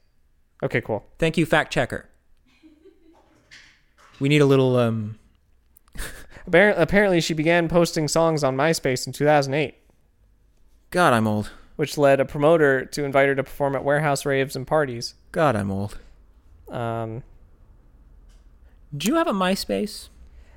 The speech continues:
Speaker 1: I did. Did you know MySpace, uh, most of the data from MySpace is lost?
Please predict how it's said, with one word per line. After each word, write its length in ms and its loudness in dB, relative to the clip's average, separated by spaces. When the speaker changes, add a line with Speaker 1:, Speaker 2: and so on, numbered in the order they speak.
Speaker 1:
I 100 -8
did. 420 -2
Did 160 -4
you 80 0
know 120 2
MySpace, 840 -2
uh, 340 2
most 320 -2
of 120 -10
the 80 -4
data 300 2
from 200 -8
MySpace 500 -6
is 140 -12
lost? 460 -4